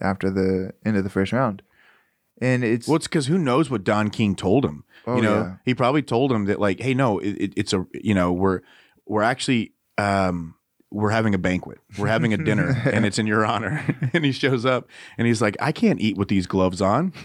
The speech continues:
Speaker 1: Boxing is, boxing is an interesting, uh, you need to click on the, yeah, the green one.
Speaker 2: Green means go.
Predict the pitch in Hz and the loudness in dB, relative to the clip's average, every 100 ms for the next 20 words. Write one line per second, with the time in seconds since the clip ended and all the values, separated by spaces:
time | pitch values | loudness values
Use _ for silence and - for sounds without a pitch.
0 | - 135 160 170 190 180 151 117 - 131 | -6 0 0 0 -2 0 0 -2 -2 0
1 | 160 175 165 147 120 101 113 120 117 123 | 0 -2 -2 0 -2 0 0 2 2 -2
2 | 117 123 110 101 98 - 98 98 98 92 | -4 -2 0 0 -6 -4 0 2 2 0
3 | - 123 127 117 123 117 107 98 95 - | -2 -2 -2 -2 -2 0 0 -2 -4 -8
4 | - 92 123 - 98 101 - 107 120 _ | -8 -6 -8 -8 -10 -10 -12 -14 -20 _
5 | _ _ _ _ - 110 113 110 92 90 | _ _ _ _ -8 -2 2 2 0 -4
6 | 80 | -6